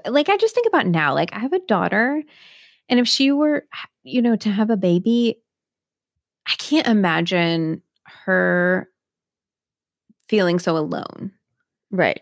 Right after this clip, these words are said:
Speaker 1: To where she would,
Speaker 2: Yeah.
Speaker 1: like, literally put her health and her baby's health and well-being in jeopardy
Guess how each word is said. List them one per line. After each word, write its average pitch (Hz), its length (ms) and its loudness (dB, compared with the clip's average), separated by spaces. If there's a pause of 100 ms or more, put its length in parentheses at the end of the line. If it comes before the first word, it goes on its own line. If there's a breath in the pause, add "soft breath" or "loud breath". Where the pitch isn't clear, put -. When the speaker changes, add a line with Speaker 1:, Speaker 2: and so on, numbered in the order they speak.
Speaker 1:
To 247 60 2
where 240 100 4
she 269 160 0
would, 254 120 4
Speaker 2:
Yeah. - 40 0
Speaker 1:
like, 220 160 0
literally 208 560 2
put - 260 -6
her 190 320 0
health - 680 -2
and 196 120 2
her 202 160 2
baby's 190 500 2
health 175 500 -2
and 190 180 2
well-being 175 580 2
in 185 240 0
jeopardy 220 760 -2